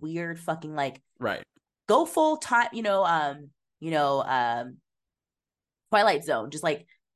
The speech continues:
Speaker 1: for some reason, this place is just like this. And, like, I'm, I'm, I'm willing to accept that. But then again, I'm also wondering, like, I feel like audiences are also now so, like, obsessed, like, thanks to, like, CinemaSins and shit, and, like, the whole idea of, like, plot holes, that, like,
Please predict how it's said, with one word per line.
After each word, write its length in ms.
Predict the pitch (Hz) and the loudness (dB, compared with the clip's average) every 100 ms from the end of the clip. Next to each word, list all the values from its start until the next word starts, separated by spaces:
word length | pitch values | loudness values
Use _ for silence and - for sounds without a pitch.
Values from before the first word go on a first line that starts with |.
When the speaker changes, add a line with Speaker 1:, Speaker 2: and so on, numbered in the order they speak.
| 214 | 0
Speaker 1:
for 100 | 233 | 0
some 300 | 233 262 240 | 2 0 0
reason, 380 | 220 208 196 180 | -6 -4 -4 -2
this 160 | 170 | -6
place 340 | 170 175 151 151 | -4 -4 -4 -4
is 160 | 139 | -6
just 200 | 135 139 | -8 -10
like 240 | 131 120 - | -8 -8 -10
this. 160 | - - | -14 -8
And, 120 | 160 | -4
like, 140 | 156 160 | -4 -2
I'm, 220 | 151 214 - | 0 0 -2
I'm, 160 | 190 254 311 | -2 -2 -2
I'm 160 | 185 214 | -2 -4
willing 300 | 180 214 233 | -6 -8 -10
to 120 | 202 | -8
accept 440 | - - 131 - | -10 -8 -10 -8
that. 300 | - 202 202 - - - - | -2 2 0 -2 -20 -20 0
But 140 | 156 175 | 2 4
then 100 | 208 | 2
again, 220 | 190 165 | 2 2
I'm 80 | 156 | 0
also 240 | 151 151 | -2 -4
wondering, 320 | 135 131 135 | -4 -4 -4
like, 160 | 135 127 | -4 -4
I 40 | 147 | -4
feel 140 | 151 | -4
like 80 | 143 | 0
audiences 500 | 131 135 139 147 139 | 0 0 -4 -8 -4
are 80 | 120 | -2
also 320 | 127 135 123 | -2 -4 -6
now 360 | 123 117 127 | -4 -4 -4
so, 300 | 127 - 120 | -6 -8 -6
like, 400 | 120 113 107 - _ _ _ _ _ _ _ _ - | -6 -6 -8 -14 _ _ _ _ _ _ _ _ -4
obsessed, 540 | 147 - 160 139 - | -4 -2 0 0 -2
like, 180 | 135 - | -6 -4
thanks 220 | 139 143 | -6 -4
to, 60 | 147 | -6
like, 100 | 131 | -6
CinemaSins 640 | - 135 135 139 127 131 | -6 -4 -4 -6 -8 -8
and 140 | 139 143 | -10 -8
shit, 200 | 165 135 | -6 -6
and, 80 | |
like, 120 | 131 104 | -6 -6
the 60 | |
whole 100 | 151 | -4
idea 240 | 135 127 127 | -4 -4 -6
of, 80 | |
like, 200 | 147 123 | -8 -14
plot 220 | - 240 - | -4 -2 -2
holes, 480 | 214 196 160 143 160 | 2 2 2 -2 -2
that, 80 | 139 | -4
like, 220 | 147 | -4